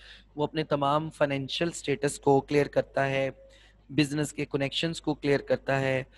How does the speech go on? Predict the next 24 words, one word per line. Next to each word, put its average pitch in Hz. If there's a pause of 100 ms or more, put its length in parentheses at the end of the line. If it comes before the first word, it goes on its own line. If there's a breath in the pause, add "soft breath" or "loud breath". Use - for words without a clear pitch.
(340 soft breath)
कम 185
अज़ 175
कम 160
वो 156
रकम 147
उनको 135
बताता 127
है 143
जिससे 131
वो 127 (360 soft breath)
guarantee 143
देगा 143
डील-, 131
अ, 135
manufacturer 131
को 131 (420 loud breath)
कि 147
हम 139
आपका 127
काम, 127 (420)
आपके 127
साथ 127
काम 127 (240)
करेंगे। -